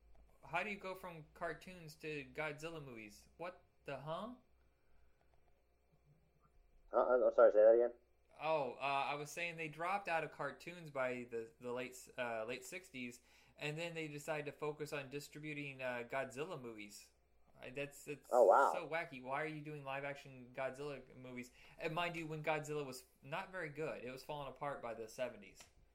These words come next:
Speaker 2: No, of course. Even with the introduction of that cartoon. And look at it, now, Joe McBo-, wait a minute, that's child labor. You better be get-, you better be getting paid actual money for that and not just candy.
Speaker 1: <laughs>
Speaker 2: Like, it doesn't matter if he's a kid.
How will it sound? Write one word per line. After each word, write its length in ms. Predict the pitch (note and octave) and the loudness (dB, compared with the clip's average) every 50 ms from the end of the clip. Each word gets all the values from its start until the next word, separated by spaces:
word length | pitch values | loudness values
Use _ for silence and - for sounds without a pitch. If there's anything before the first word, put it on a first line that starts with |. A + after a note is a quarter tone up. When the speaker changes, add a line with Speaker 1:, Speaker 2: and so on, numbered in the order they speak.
| _ _ _ _ _ _ _ - | _ _ _ _ _ _ _ -4
Speaker 2:
No, 580 | G2 G#2+ A2 A2+ A2 G#2+ G#2+ G#2 G2 G2 F#2+ F2 | 4 8 10 12 12 12 12 12 10 8 6 4
of 140 | - - | 2 2
course. 240 | - F#2 F2+ F2+ - - - _ _ _ _ _ _ _ - | 4 6 6 6 4 2 -6 _ _ _ _ _ _ _ 2
Even 160 | A2+ A#2 A#2+ | 4 4 6
with 120 | B2 A#2+ | 6 6
the 60 | - A#2 | 6 4
introduction 380 | G#2+ G#2 G#2+ A2 A2+ - - | 4 6 8 8 8 8 8
of 60 | G#2+ | 8
that 180 | G2+ F#2+ F#2 - | 10 10 10 10
cartoon. 440 | - G2 - - - G2 F#2 F#2 D#2+ - - - _ _ _ _ _ _ _ - - - - - - - - - _ _ _ _ _ _ _ _ _ _ _ _ _ - - _ - | 8 6 6 6 4 0 0 -2 -4 -8 -14 -20 _ _ _ _ _ _ _ -20 -20 -20 -20 -20 -20 -20 -20 -20 _ _ _ _ _ _ _ _ _ _ _ _ _ -20 -8 _ 8
And 100 | C#3 D#3+ | 10 12
look 100 | F3 D#3+ | 12 12
at 80 | D3+ | 12
it, 100 | B2+ B2 | 12 12
now, 300 | C#3 D3+ D#3+ E3 F3 F3 E3+ B2 - | 10 10 12 12 12 10 8 6 8
Joe 160 | D3+ E3 E3+ | 10 10 10
McBo-, 240 | E3 C#3+ D#3 D3+ - - | 10 8 4 2 6 10
wait 140 | C3+ C3 A#2+ | 12 12 12
a 20 | G#2+ | 12
minute, 180 | G2+ F#2+ - - - - | 6 2 2 4 8 8
that's 160 | F#3 - - - - | 8 8 6 -8 0
child 280 | - G3+ A3+ G#3+ F#3+ C3+ | 6 10 12 12 12 12
labor. 340 | C3+ B2 A2 - G2 F2 - - - _ _ _ - _ _ _ _ - | 12 12 12 12 8 2 0 -4 -12 _ _ _ -20 _ _ _ _ -2
You 80 | D3+ | 6
better 160 | D#3+ A3+ G#3+ F#3 | 10 12 12 12
be 60 | F#3 | 12
get-, 240 | F3 F3 C3+ B2+ D3 | 12 10 10 8 6
you 80 | F#3 | 10
better 160 | G#3+ A3 F#3 | 10 10 12
be 60 | E3+ D3 | 10 10
getting 180 | D#3 D3 A2 | 6 6 6
paid 300 | - - - D#3 D3+ B2+ - - | 8 10 12 12 12 10 8 6
actual 220 | B2+ C3+ - C3 A2+ | 6 6 6 4 2
money 180 | A2 C3 D3 - | 4 4 4 6
for 80 | A2+ G#2+ | 8 10
that 160 | G#2+ G#2+ - | 10 10 10
and 80 | G#2 | 8
not 140 | A2 - - | 6 6 6
just 180 | A#2+ A2+ - - | 6 2 -2 0
candy. 300 | B2 C3 C3 A#2 - - - - G3 G#3+ - - - _ - | 2 2 2 2 0 -4 -6 -10 -14 -14 -14 -16 -18 _ -12
Speaker 1:
<laughs> 80 | D3+ C3+ B2+ - - - A2+ - - - - G#2+ - _ _ - - _ _ - | -12 -12 -12 -12 -14 -14 -14 -14 -16 -20 -20 -20 -20 _ _ -20 -20 _ _ 0
Speaker 2:
Like, 100 | A#2+ B2 | 2 2
it 120 | C#3 D#3 | 4 8
doesn't 160 | - E3 D3 C#3 | 10 10 10 12
matter 240 | D#3 E3+ E3+ C#3+ | 12 12 12 12
if 20 | C3+ | 10
he's 140 | C#3+ B2+ A#2+ | 8 4 4
a 100 | - - | 2 6
kid. 300 | C3 B2 A#2 G2 - | 10 10 10 10 8